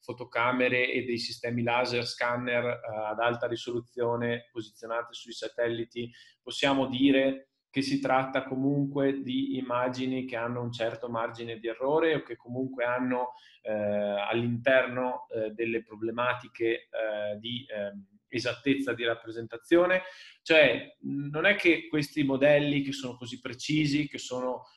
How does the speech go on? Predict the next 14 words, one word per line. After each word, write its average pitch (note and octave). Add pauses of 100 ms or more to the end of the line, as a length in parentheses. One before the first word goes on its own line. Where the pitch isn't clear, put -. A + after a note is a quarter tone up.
(120)
così B2+
attendibili, C#3
affidabili, C3
ci -
pe-, B2
permettono, A#2+
eh, A2+
di A#2
avere A#2+
la A2+
certezza A#2
assoluta A#2+
sulle A2+
misurazioni, C#3